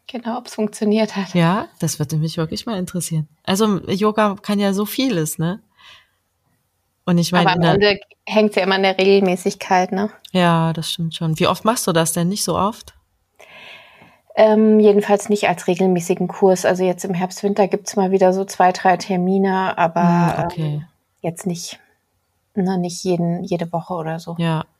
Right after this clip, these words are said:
Speaker 2: also nur wirklich so zum Reinfühlen.
Speaker 1: Zum
Speaker 2: Das mal
Speaker 1: Reinfühlen,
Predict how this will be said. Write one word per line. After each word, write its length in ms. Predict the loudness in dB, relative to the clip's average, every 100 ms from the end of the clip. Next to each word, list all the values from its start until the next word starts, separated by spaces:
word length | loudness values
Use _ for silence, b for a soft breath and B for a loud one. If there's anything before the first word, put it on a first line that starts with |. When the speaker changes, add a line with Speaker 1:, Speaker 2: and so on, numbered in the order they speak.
| _
Speaker 2:
also 220 | -2 0
nur 300 | 2 2 0 0
wirklich 240 | -2 -4
so 140 | -4
zum 220 | -6 -4 -4
Reinfühlen. 1300 | -2 -2 -2 -4 -10 -18 -8 -2 0 0 -2 -8 _ _ _
Speaker 1:
Zum 140 | -8 -4
Speaker 2:
Das 100 | -2
mal 160 |
Speaker 1:
Reinfühlen, 40 | -2